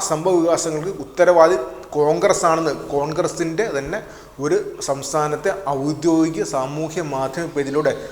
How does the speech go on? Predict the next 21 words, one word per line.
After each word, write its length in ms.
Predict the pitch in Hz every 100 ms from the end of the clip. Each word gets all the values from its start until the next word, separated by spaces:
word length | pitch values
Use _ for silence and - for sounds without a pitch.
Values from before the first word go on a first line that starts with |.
| - -
സമ്മതിച്ചിരിക്കുകയാണ്. 800 | 147 165 180 156 127 120 117 117 - - - 139
അതാണ് 180 | 143 135
ഇവിടുത്തെ 200 | 135 147
ഏറ്റവും 200 | 139 156 -
പ്രസക്തമായ 480 | - - 156 147 135
കാര്യം. 200 | 120 120 - - - 170
നമുക്ക് 280 | 190 180 123 -
ആ 20 | 165 - 143
പോസ്റ്റിലോട്ട് 420 | 143 143 151 131
പോവാം. 160 | 120 123 139
ആ 40 | 147
പോസ്റ്റിനകത്ത് 500 | 139 143 - 156 151 120 - -
അതിൻ്റെ 200 | 160 180 175
ഇംഗ്ലീഷ് 380 | 165 175 202 160 -
ട്രാൻസ്ലേഷനിലോട്ട് 680 | 143 143 143 135 139 127 117
പോവാം. 120 | 117 - - - - -
ആ 40 | 196 190
പോസ്റ്റ് 280 | 185 190 196
വന്നിരിക്കുന്നത് 480 | 180 165 165 175 135
ഇന്നലെയാണ്. 540 | 147 175 160 135 156 - - - - - -
അതിൻ്റെ 240 | 151 175